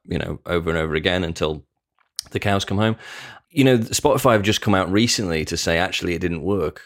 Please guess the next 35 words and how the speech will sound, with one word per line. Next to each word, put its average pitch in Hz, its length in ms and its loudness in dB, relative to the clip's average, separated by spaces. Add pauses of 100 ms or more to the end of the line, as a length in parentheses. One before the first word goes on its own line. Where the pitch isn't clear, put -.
(120)
And, 85 380 -6
you 95 100 -4
know, 85 140 -2
that's, 92 440 -2
uh, 92 380 0 (560)
I - 80 2
think 131 160 4
that's 113 140 2
a 107 40 6
really 107 280 6
interesting 101 580 2
revelation, 92 880 2
that 85 320 -2
they 92 160 2
didn't 120 200 4
get 107 100 4
it 90 100 -4
to 90 80 -4
work. 87 260 2
It 90 60 0
never 98 240 0
worked. 82 540 0 (260)
Um, 85 300 0
they 98 100 4
never 104 240 4
actually 95 240 2
fully 92 260 2
implemented 85 520 -4
it, 82 100 0
all 98 220 2
of 87 80 -2
that 85 180 -2
sort - 180 -4
of - 100 -10
stuff. - 340 -6